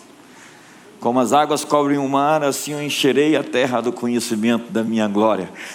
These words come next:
Você não precisa morrer para ir para o céu. Imagine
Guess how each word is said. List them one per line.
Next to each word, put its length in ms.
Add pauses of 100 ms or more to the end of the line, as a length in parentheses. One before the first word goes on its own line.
Você 180
não 140
precisa 400
morrer 380
para 160
ir 40
para 120
o 20
céu. 300 (3000)
Imagine 680